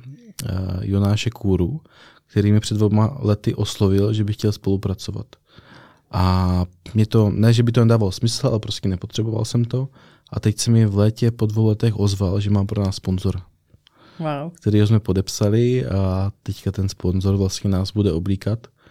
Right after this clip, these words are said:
Speaker 1: eh,
Speaker 2: Mhm.
Speaker 1: další tři sezóny minimálně.
Speaker 2: Mhm.
Speaker 1: A takže pro mě jako má význam každá schůzka, protože nikdo nikdy neví, co z toho může být. Samozřejmě jsou schůzky, které,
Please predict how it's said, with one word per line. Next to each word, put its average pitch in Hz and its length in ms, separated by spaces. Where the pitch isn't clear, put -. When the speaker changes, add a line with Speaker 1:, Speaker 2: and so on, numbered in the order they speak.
Speaker 1:
eh, 95 80
Speaker 2:
Mhm. 85 160
Speaker 1:
další 95 280
tři - 200
sezóny 95 440
minimálně. 95 720
Speaker 2:
Mhm. 160 500
Speaker 1:
A 95 680
takže 98 480
pro 110 180
mě 117 320
jako 110 240
má 113 180
význam 113 340
každá 107 340
schůzka, - 420
protože 110 540
nikdo 117 280
nikdy 127 320
neví, 120 240
co 120 120
z 113 100
toho 120 140
může 117 220
být. 113 260
Samozřejmě 101 540
jsou 104 180
schůzky, - 440
které, 98 460